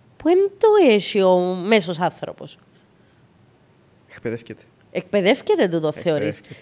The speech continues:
Speaker 1: Εν το φέρεις.
Speaker 2: Έχει ανθρώπους που ξέρουν και βλέπουν, ναι. Αλλά εκπαιδεύκεται. Και πιστεύω ότι η δημιουργικότητα εκπαιδεύκεται. Έχω τη, τη φίλη μου, τη Μάλα τη Σαμπτάνη,
Speaker 1: Ναι.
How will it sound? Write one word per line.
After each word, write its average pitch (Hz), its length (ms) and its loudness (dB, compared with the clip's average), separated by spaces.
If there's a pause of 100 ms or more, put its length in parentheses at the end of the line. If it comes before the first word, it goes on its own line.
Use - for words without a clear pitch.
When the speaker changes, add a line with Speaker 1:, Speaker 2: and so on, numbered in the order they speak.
Speaker 1:
Εν 226 180 -4
το 330 100 0
φέρεις. 156 680 -4 (1040)
Speaker 2:
Έχει - 240 -10
ανθρώπους 175 680 -10 (1700)
που 180 100 -20
ξέρουν 110 400 -2
και 107 100 -6
βλέπουν, 113 540 -6
ναι. 104 200 -12 (220)
Αλλά 123 280 -4
εκπαιδεύκεται. 131 560 -8 (720)
Και 107 520 -4
πιστεύω 123 260 -12
ότι 143 80 -8
η 147 40 -6
δημιουργικότητα 131 680 -6
εκπαιδεύκεται. 101 720 -12 (120)
Έχω 120 280 -10
τη, 101 280 -10
τη 107 100 -16
φίλη 120 280 -12
μου, 135 80 -10
τη 120 120 -12
Μάλα 110 300 -12
τη 135 100 -14
Σαμπτάνη, 101 680 -14 (140)
Speaker 1:
Ναι. 180 360 -8